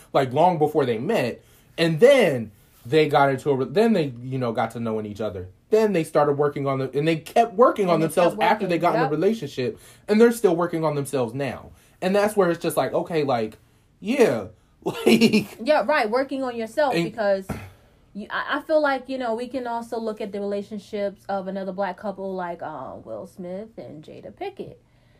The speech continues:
Speaker 2: And it's just kinda like
Speaker 1: And people are like, "I want that Jada and Will love." And I was like,
Speaker 2: Do you?
Speaker 1: I, I, I just thought,
Speaker 2: <laughs>
Speaker 1: like,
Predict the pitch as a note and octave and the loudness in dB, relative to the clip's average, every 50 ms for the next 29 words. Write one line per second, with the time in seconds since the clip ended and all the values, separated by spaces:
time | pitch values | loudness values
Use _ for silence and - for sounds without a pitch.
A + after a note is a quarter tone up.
0 | _ _ _ _ - - A3+ A#3+ B3 B3 A#3+ B3 A#3+ A#3 A#3 - - C4 B3+ B3 | _ _ _ _ -10 -8 -6 -4 -6 -6 -6 -8 -12 -12 -12 -14 -10 -6 -4 -4
1 | B3 B3 A#3 A#3 A3 G#3+ G#3+ G#3+ G#3+ G#3+ G#3 G3+ G3+ G3+ G3+ G3+ G3 G3 G3 G3 | -4 -4 -6 -6 -6 -4 -4 -4 -2 -2 -2 -2 -2 -2 -2 -2 -2 -4 -4 -6
2 | G3 G3 G3 G3+ B2+ B2 - D#3+ D3 C#3+ C#3 B2+ B2 B2 A#2 A#2+ C#3+ D3+ D3+ C#3 | -6 -8 -8 -6 -6 -6 -4 -2 0 2 2 2 4 2 4 4 2 2 2 2
3 | B2 C#3+ C#3 B2+ A#2 C#3 C#3+ D3 C#3 B2+ B2+ C3 C#3 C#3+ C#3 B2+ A#2+ A#2 A2 G#2 | 2 2 0 2 2 2 2 2 2 2 2 2 4 4 4 4 2 0 0 0
4 | A2 A#2 C3 C3+ B2 A2 G#2+ G2 F2 E2+ - - F#3+ F#3+ G#3 G#3+ G#3+ B3+ D4 E4+ | -2 -2 0 0 0 0 -2 -6 -8 -10 -12 -12 -10 -8 -6 -6 -6 -6 -6 -8
5 | - - - G#2+ B2+ E4 E4 D3 - - - - C#4+ - - C#4 - C#4+ C4+ A3+ | -10 -12 -6 -2 0 0 0 -2 -6 -12 -12 -4 4 6 6 6 6 6 4 6
6 | A3+ - - - - F#4+ E4+ D4+ - | 8 8 8 8 6 6 4 4 4